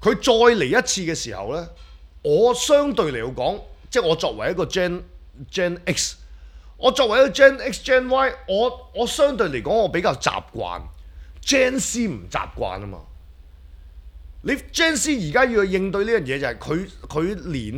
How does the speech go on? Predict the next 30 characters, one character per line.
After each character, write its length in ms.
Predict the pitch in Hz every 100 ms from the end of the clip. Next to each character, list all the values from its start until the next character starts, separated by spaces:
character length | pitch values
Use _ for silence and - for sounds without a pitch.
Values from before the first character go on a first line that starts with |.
| 190
輕 60 | 233
嘅 100 | 175
時 160 | - 98
候 80 | 95
佢 280 | 104 104
冇 400 | 135 143 90 101 131
受 180 | 92 92
過 180 | 107
呢 120 | 123 151
個， 240 | 113 98 - - - 131
冇 240 | 107 160
受 280 | - 139 131
過 240 | 131 160 170
呢 100 | 208
一 100 | 170
個 140 | 139
咁 280 | 123 131 160
樣 120 | 151
嘅 200 | 127 107 - - - - -
成 500 | - - 143 113 131
個 120 | 151 160
時 360 | - 104 98
代 100 | 101 120
嘅 240 | 123 151
科 360 | - 175 185 135
技 180 | 110 104
面 300 | 113 101 101
貌 460 | 104 82 90 87 - - -
嘅 200 | -
一 60 | 123